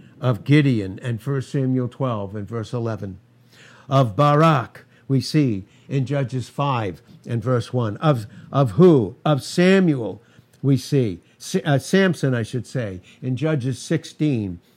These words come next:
and verse one. And of Samuel, we see in Acts thirteen and verse twenty. And of the prophets, listen, who through faith dependence, complete dependence upon Christ and his word,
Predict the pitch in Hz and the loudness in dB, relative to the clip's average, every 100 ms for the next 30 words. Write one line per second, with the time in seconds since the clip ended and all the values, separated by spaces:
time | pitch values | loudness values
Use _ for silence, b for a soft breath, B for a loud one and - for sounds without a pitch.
0 | - 120 113 117 120 - - 120 95 82 | -8 -4 -2 -2 -2 -2 -4 -4 -4 -10
1 | - _ _ _ _ _ _ _ _ _ | -18 _ _ _ _ _ _ _ _ _
2 | _ _ _ _ _ - 131 131 110 - | _ _ _ _ _ -4 0 0 0 0
3 | 156 160 143 123 110 90 - _ 110 117 | 2 4 2 0 -4 -8 -12 _ -6 -6
4 | - 127 101 95 123 117 117 107 - 123 | -4 -4 -4 -6 -6 -4 -6 -8 -8 -8
5 | 131 127 110 92 b b 110 107 110 98 | -8 -10 -8 -10 b b -12 -8 -8 -10
6 | - 107 101 85 b b - 127 117 151 | -12 -10 -10 -10 b b -4 -2 -2 -4
7 | 131 117 117 131 117 - 104 - - B | -4 -4 -6 -4 -4 -4 -12 -16 -20 B
8 | _ 139 135 120 101 80 139 143 - 135 | _ -4 -2 -6 -8 -2 0 0 -2 0
9 | 139 127 _ 135 135 135 143 127 - 131 | 0 0 _ -4 -2 -4 -8 -10 -8 -6
10 | 123 131 131 - - 127 127 - 139 135 | -6 -6 -8 -12 -12 -10 -10 -6 -6 -6
11 | 131 - 139 131 127 131 120 135 131 120 | -10 -8 -6 -4 -4 -6 -6 -6 -6 -6
12 | 131 131 135 131 127 123 110 127 131 | -6 -6 -6 -6 -6 -6 -8 -8 -6